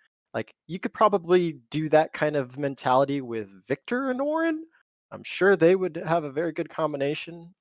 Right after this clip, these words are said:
but it would depend very hard on the card text. And the way I presented Orin's card text is that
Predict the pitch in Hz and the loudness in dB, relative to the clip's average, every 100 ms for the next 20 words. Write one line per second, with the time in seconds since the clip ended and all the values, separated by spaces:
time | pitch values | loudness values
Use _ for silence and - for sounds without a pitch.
0 | _ _ _ _ _ - 117 110 - _ | _ _ _ _ _ 2 2 2 -4 _
1 | 127 120 120 - 135 120 113 - 131 123 | -2 0 -2 0 0 0 -6 0 2 2
2 | 113 - 117 113 - _ _ _ _ _ | 2 0 0 0 -4 _ _ _ _ _
3 | - 117 113 107 - - 113 - 107 - | -4 -2 -2 -6 -8 -2 -2 -2 -8 -8
4 | - 110 139 147 135 135 131 135 117 123 | -12 -4 2 4 4 2 0 -4 -4 -6
5 | 120 117 - 123 135 147 - - 139 131 | -8 -8 -8 -8 -8 -10 -8 0 2 2
6 | - 120 - 127 113 120 113 113 | -2 -2 -4 -12 -6 0 0 -2